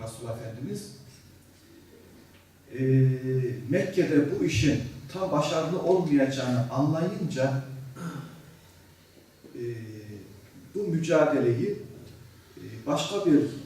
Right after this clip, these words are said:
yere kaydırmak istedi. Ve düşündü, o dönemde en uygun olan yer Habeşistan. Habeşistan'a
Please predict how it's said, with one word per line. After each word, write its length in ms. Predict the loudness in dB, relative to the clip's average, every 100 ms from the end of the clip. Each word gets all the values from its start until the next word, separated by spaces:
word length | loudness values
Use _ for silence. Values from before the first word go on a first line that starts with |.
| -6
yere 280 | 0 2 0
kaydırmak 680 | -2 0 2 2 2 0 -4
istedi. 240 | -10 -12 -14 -16 -16 -20 -20 -20 -20 -20 -20 -20 -20 -20 -20 -20 -20 -20 -20 -20 -20 -18 -4
Ve 180 | -2 0
düşündü, 400 | -4 -6 -4 -2
o 260 | 2 4 6
dönemde 540 | 6 6 4 0 -4 -6 -10 -20 -20 -20 -20 -6
en 240 | -2 -2 4
uygun 520 | 6 6 8 6 4 4
olan 400 | 6 4 2 0
yer 320 | 0 -2 -10 -8
Habeşistan. 600 | -2 -2 -2 -6 -10 -14 -18 -20 -20 -20 -20 -20 _ _ _ _ _ _
Habeşistan'a 880 | -12 -6 -4 -4 -6 0 6 6 4